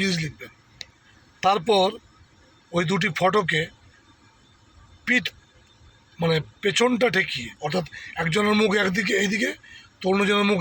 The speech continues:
এইদিকে, মাঝামাঝি করে চিঠি দেবেন দুটো ফটোকে। মাঝে দেবেন সামান্য লঙ্কার বীজ, লাল লঙ্কার বীজ। তারপর সেটিকে একটা পাত্রে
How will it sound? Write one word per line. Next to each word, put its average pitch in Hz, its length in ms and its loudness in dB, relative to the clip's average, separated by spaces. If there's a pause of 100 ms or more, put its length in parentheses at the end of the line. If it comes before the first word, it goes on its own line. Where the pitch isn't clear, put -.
এইদিকে, 135 300 -6 (600)
মাঝামাঝি 180 440 2
করে 220 180 2
চিঠি 165 260 -2
দেবেন 110 180 -12 (920)
দুটো 170 200 -6
ফটোকে। - 320 -4 (680)
মাঝে 190 300 4
দেবেন 196 240 2 (560)
সামান্য 214 480 2 (160)
লঙ্কার 202 460 2
বীজ, 208 220 0 (1500)
লাল 185 220 2
লঙ্কার 190 320 0
বীজ। 170 200 -2 (1000)
তারপর 214 300 2 (100)
সেটিকে 196 400 0
একটা 185 160 -2 (100)
পাত্রে 190 360 0